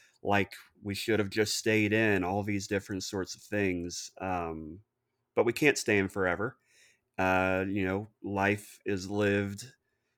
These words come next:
uh, not just indoors, but outdoors as well. And so it's, um,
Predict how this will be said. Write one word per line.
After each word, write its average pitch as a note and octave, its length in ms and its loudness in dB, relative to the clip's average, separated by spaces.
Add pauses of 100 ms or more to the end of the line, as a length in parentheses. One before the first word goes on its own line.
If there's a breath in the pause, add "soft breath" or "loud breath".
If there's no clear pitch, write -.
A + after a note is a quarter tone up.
(140)
uh, F2+ 500 0 (100)
not G#2+ 240 2
just A2+ 280 -4
indoors, G#2+ 480 2
but G#2+ 140 -2
outdoors G2+ 480 0
as F#2+ 120 -10
well. F#2+ 500 -2
And G2 160 -6
so F#2+ 640 0 (800)
it's, - 380 0
um, G2 640 0